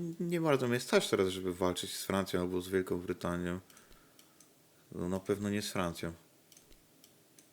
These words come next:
Ale nie chciałbym też, żeby Polska przegrała to. Po prostu będę poprawiał sobie relacje i zobaczę, co się wydarzy.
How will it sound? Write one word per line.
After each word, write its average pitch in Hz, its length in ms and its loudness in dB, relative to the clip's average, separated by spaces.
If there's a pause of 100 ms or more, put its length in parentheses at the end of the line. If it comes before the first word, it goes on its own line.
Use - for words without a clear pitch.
(260)
Ale 92 180 0
nie 110 120 2
chciałbym 92 300 -4
też, 90 160 -2
żeby 92 160 -4
Polska - 340 -8
przegrała 101 500 0
to. 90 160 -8 (1700)
Po 95 60 -6
prostu 92 280 -6
będę 92 220 0
poprawiał 95 420 -2
sobie 95 180 -4
relacje 90 400 0
i 95 40 0
zobaczę, 95 280 -4
co 101 120 -10
się - 140 -10
wydarzy. 98 400 -2